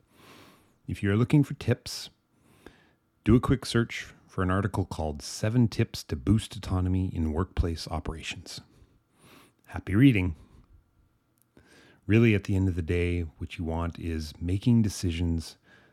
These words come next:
that are in line with what you think is right and making those decisions in a way that makes sense for you. Again, if you don't think you have that, talk to people around you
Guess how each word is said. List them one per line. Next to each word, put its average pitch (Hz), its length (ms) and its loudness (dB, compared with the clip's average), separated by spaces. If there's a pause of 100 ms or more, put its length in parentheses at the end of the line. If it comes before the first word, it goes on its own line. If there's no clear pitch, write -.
(140)
that 76 120 -4
are 78 100 -4
in 76 120 -6
line 82 560 -4 (160)
with - 260 -10
what - 120 -8
you 98 100 -6
think 107 260 -4
is 87 140 -6
right - 460 -8 (1500)
and 98 500 2
making 101 340 0
those 98 180 -2
decisions 90 540 -2
in 90 80 -2
a 85 40 -2
way 73 460 -6 (100)
that 87 100 -8
makes 82 280 -6
sense - 240 -12
for - 160 -8
you. 90 300 0 (1160)
Again, 87 420 -4 (600)
if - 160 -12
you 80 140 -8
don't 120 240 -2
think 131 200 -2
you 131 80 0
have 123 260 0
that, 76 240 -14 (880)
talk - 260 -8
to - 80 -10
people 92 300 -4
around 78 360 -8
you 80 180 -16